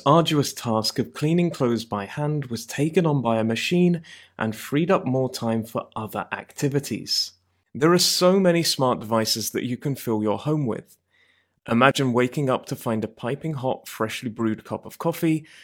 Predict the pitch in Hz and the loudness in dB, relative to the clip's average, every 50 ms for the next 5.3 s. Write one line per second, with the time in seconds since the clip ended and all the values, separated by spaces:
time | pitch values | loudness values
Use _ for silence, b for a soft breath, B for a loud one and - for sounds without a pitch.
0 | B B B - - - - - 135 - - - 139 - - - - 123 120 120 | B B B -2 -2 0 2 4 4 4 4 2 -2 -2 -2 -2 0 0 2 2
1 | 117 110 - 127 113 104 - - 107 104 101 104 104 - - - 73 92 95 - | 0 0 -2 -4 -4 -4 -4 -2 -4 -2 -2 -4 -6 -6 -8 -6 -8 -8 -6 -4
2 | 127 147 160 156 - - 151 143 143 139 127 - - - 113 120 120 131 120 - | -4 -4 -4 -4 -4 -2 -2 0 0 -2 -4 -8 -8 -6 -6 -4 -4 -6 -6 -4
3 | 139 135 147 143 - - - - 123 104 - - - - - _ - 131 120 123 | -2 -2 -2 -2 -2 -2 -2 0 0 -2 -2 -4 -12 -18 -18 _ -12 -10 -10 -10
4 | - _ - 113 104 101 - - 92 - - - - - - 123 120 113 - 104 | -10 _ -8 -8 -8 -6 -6 -10 -12 -12 -12 -18 -16 -10 -8 -6 -6 -6 -8 -10
5 | - - - - 110 | -10 -10 -10 -12 -14